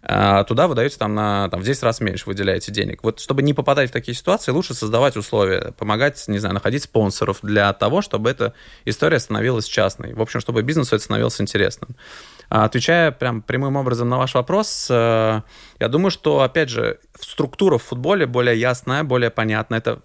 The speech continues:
надо признать, более дешевый вид спорта для старта, более массовый.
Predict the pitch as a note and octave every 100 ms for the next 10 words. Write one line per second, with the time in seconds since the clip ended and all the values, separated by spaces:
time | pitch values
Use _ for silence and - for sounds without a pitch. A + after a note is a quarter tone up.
0 | - A#2 A2 A#2+ B2 A2 A#2+ B2+ A2+ -
1 | A2+ G#2 G#2 - - A2 - G#2+ G#2+ A2
2 | - G#2 - G#2 A#2+ B2 G#2+ G2+ - -
3 | G#2+ B2